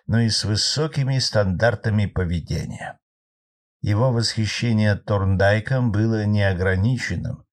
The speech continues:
Я видел, что они сотрудничают с взаимным пониманием и удовлетворением.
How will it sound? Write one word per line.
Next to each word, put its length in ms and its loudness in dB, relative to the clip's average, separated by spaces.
Я 180 0
видел, 380 0
что 280 -2
они 200 2
сотрудничают 920 -2
с 160 -10
взаимным 720 2
пониманием 880 2
и 260 -2
удовлетворением. 1080 -2